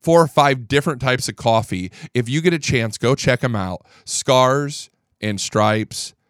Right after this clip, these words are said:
coffee dot com. S C A R S and stripes coffee dot com. Their coffee's good. Their, their coffee's good.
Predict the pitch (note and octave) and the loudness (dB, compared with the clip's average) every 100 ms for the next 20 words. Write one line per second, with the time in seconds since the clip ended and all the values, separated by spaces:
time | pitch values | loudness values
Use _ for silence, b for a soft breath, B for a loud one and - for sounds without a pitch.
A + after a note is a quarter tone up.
0 | _ _ - G2+ F#2+ G2 G2 F2+ - - | _ _ 0 2 2 -4 -4 -6 -6 -10
1 | - D#2 D#2 G#2 - A2+ G#2+ - A2 - | -14 -12 -8 -6 -6 -6 -6 -4 -4 -2
2 | G#2 G#2 - G2 G2 - - b b _ | -2 -2 -6 -8 -8 -10 -14 b b _
3 | F#2 F2+ - G2 G2 - - F#2+ F#2 F#2+ | -10 -10 -4 -2 -2 -6 -4 -2 -2 -6
4 | - F2 E2+ - F#2+ F#2+ E2+ - b b | -6 -6 -8 -8 -8 -6 -8 -12 b b
5 | - C3+ F3 D#3+ B2+ C#3 C3+ - _ _ | -2 4 4 2 -2 0 -2 -6 _ _
6 | _ _ B2 B2 A2+ G#2+ A#2 A#2+ G#2+ - | _ _ -4 -2 -2 0 0 0 -4 -2
7 | A#2 C#3+ D#3+ | -2 -2 -4